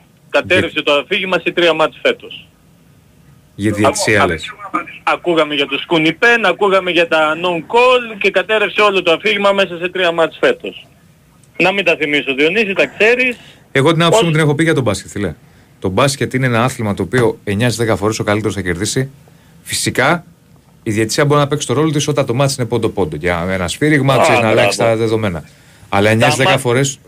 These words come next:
Speaker 2: δεν... το ποδόσφαιρο είναι άλλο σπορ. Το ποδόσφαιρο μπορεί να κάνεις δέκα ευκαιρίες, να μην μπαίνει μπάλα μέσα, να έρθει ο άλλος στο ογδόντα εννιά, στο ενενήντα, να σου βάλει
Speaker 1: Άρα
Speaker 2: γκολ.
Speaker 1: τα μάτς φέτος που
Speaker 2: Yes.
Speaker 1: κριθήκαν στο ελληνικό πρωτάθλημα, στον πόντο δεν κριθήκαν;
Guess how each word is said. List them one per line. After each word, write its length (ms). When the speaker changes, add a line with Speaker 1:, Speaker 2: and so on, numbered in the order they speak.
Speaker 2:
δεν... 380
το 100
ποδόσφαιρο 320
είναι 100
άλλο 140
σπορ. 260
Το 60
ποδόσφαιρο 360
μπορεί 160
να 120
κάνεις 220
δέκα 160
ευκαιρίες, 360
να 80
μην 100
μπαίνει 140
μπάλα 260
μέσα, 200
να 60
έρθει 160
ο 20
άλλος 120
στο 100
ογδόντα 220
εννιά, 200
στο 140
ενενήντα, 240
να 60
σου 100
βάλει 120
Speaker 1:
Άρα 220
Speaker 2:
γκολ. 100
Speaker 1:
τα 100
μάτς 240
φέτος 260
που 80
Speaker 2:
Yes. 40
Speaker 1:
κριθήκαν 400
στο 100
ελληνικό 300
πρωτάθλημα, 600
στον 180
πόντο 240
δεν 120
κριθήκαν; 420